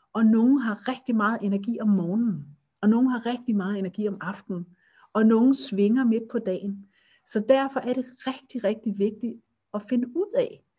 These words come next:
hvor er det, at mit energiniveau er højt til at koncentrere sig. Så er det nemlig der, at de svære opgaver skal laves. Hvorimod de der lidt lettere opgaver, man kan overspringe, handle til,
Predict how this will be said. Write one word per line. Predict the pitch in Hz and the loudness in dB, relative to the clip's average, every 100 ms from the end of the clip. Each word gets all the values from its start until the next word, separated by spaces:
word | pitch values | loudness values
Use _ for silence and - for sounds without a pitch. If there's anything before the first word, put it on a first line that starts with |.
| _ - | _ -2
hvor | 226 262 | 2 4
er | 196 202 | 4 2
det, | 240 269 247 | 0 -4 -2
at | 190 190 | -4 0
mit | 196 190 | 0 0
energiniveau | 180 180 180 226 226 233 190 | -2 -4 -4 0 0 0 -2
er | 160 - | -4 -6
højt | 226 240 - - _ | -4 -4 -4 -16 _
til | - 240 | -8 -4
at | 202 196 | -4 -4
koncentrere | 202 185 202 185 - 220 - 208 | -4 -4 -4 -8 -6 -6 -6 -8
sig. | 175 - - _ _ _ _ | -8 -12 -16 _ _ _ _
Så | - 214 | -2 2
er | |
det | 226 | 4
nemlig | 208 208 220 220 | 4 4 4 0
der, | 240 226 | 2 2
at | - - 180 | 0 -4 -4
de | 180 | -6
svære | - 202 269 311 | -4 -4 -2 -2
opgaver | 165 160 160 143 | -6 -6 -8 -8
skal | 143 147 | -10 -12
laves. | 156 143 156 165 _ _ _ _ 208 | -12 -12 -12 -16 _ _ _ _ 0
Hvorimod | 226 226 214 208 | 4 6 6 4
de | - 202 | 2 2
der | 208 190 | 4 2
lidt | 185 185 202 185 | 0 -2 -2 -4
lettere | 165 202 214 240 | 0 0 0 -2
opgaver, | - 175 175 - 151 135 151 170 - _ _ _ _ | -2 -4 -4 -4 -4 -4 -6 -8 -20 _ _ _ _
man | 202 185 185 | -10 -6 -2
kan | 196 - | -2 2
overspringe, | 170 196 214 202 165 165 | 4 4 2 -4 -4 -4
handle | 160 175 160 156 | -4 -4 -4 -6
til, | 151 - 233 | -4 0 0